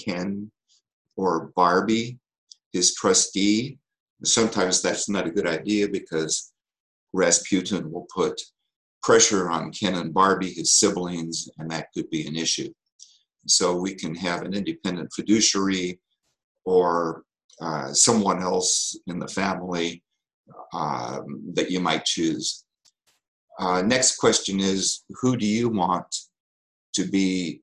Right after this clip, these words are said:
trustee for your trust when you die? So when both of you die, typically one of your children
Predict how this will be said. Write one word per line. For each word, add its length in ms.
trustee 1000
for 220
your 240
trust 720
when 160
you 140
die? 480
So 240
when 220
both 220
of 100
you 120
die, 460
typically 500
one 220
of 80
your 120
children 680